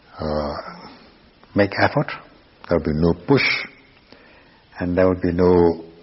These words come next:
aiming. Since, uh, all these, uh, mental powers are not fully mobilized, <clears throat> the noting mind is, uh, superfluous, super-, superficial, like, uh, a floating cork on the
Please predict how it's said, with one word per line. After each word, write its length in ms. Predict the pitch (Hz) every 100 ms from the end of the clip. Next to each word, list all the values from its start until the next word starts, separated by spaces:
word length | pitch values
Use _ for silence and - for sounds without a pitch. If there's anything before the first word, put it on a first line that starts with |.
| _ -
aiming. 380 | 104 110 131 143 - - _ - - _ _ _ _ _
Since, 360 | - 127 - 120
uh, 300 | 98 90 87 - -
all 220 | 90 90
these, 280 | 90 85 -
uh, 160 | 82 80
mental 240 | 85 82
powers 440 | - 82 80 80 -
are 120 | 85
not 280 | 82 98 - -
fully 140 | 95
mobilized, 600 | 92 92 85 82 - - - _ _ _ -
<clears throat> 460 | - _ _ _ -
the 880 | 214 87 73 - - - _ -
noting 480 | 98 104 98 95 95 - - - _ _ _ _ _
mind 340 | 82 85 87 85
is, 260 | 76 - -
uh, 120 | 69
superfluous, 720 | - - - - - - -
super-, 240 | - - 92
superficial, 540 | - 98 - 101 92 - _ - - - - - - _ -
like, 340 | 95 87 -
uh, 360 | 85 78 73 - - - _ _ _ _ 95
a 160 | 80 -
floating 280 | 107 98 90
cork 280 | - 87 - - -
on 360 | 82 82 85
the 100 | 80